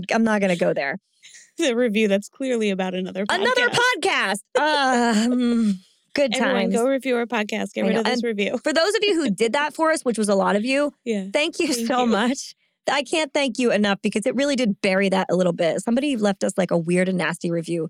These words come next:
Speaker 1: that was, like, full of things that aren't true about us at all.
Speaker 2: Right.
Speaker 1: Like, so wildly opposite from the truth that it's clearly about a different <laughs> podcast.
Speaker 2: Right. Even, um, even host-wise, wasn't it? It
Speaker 1: Yeah,
Speaker 2: was
Speaker 1: it was
Speaker 2: like,
Speaker 1: just wrong.
Speaker 2: yeah.
Speaker 1: All of it was wrong. We were like, "What is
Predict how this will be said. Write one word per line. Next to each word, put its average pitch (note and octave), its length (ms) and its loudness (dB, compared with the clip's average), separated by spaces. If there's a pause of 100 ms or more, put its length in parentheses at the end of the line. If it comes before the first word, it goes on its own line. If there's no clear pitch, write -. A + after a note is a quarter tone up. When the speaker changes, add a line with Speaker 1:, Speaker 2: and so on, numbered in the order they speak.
(320)
Speaker 1:
that F#3+ 160 0
was, - 240 0
like, G#3 200 -2
full G#3+ 300 0
of G#3+ 120 -2
things G#3 200 0
that G3+ 180 0
aren't F#3 220 2
true F#3+ 160 0
about F3 240 0
us E3 180 -2
at D#3 100 -2
all. D3+ 220 -4 (160)
Speaker 2:
Right. F3+ 320 -2 (300)
Speaker 1:
Like, A3+ 160 0
so B3 300 0
wildly G#3+ 760 2
opposite G#3 420 0
from A#3+ 140 0
the A#3 80 2
truth B3 240 -2
that G#3+ 120 0
it's G3 140 0 (160)
clearly G3 300 2
about F3+ 180 2
a F3 40 2
different E3 300 -2
<laughs> E3+ 40 -2
podcast. D#4 420 0
Speaker 2:
Right. A3 240 0
Even, G#3+ 340 0
um, F#3 220 0
even G3 260 0
host-wise, E3+ 720 -4
wasn't E3+ 300 -4
it? F3 180 -6
It - 60 -2
Speaker 1:
Yeah, F4 140 2
Speaker 2:
was D4 60 2
Speaker 1:
it D4 40 4
was - 120 -2
Speaker 2:
like, - 40 -12
Speaker 1:
just C4+ 180 0
wrong. A#3+ 340 2
Speaker 2:
yeah. F#3 80 -2
Speaker 1:
All B3 140 2
of D4 80 2
it C#4+ 60 2
was B3 160 0
wrong. A3 260 0
We F3+ 100 2
were A#3 60 2
like, A#3+ 200 0
"What E4+ 260 0
is A#4+ 240 2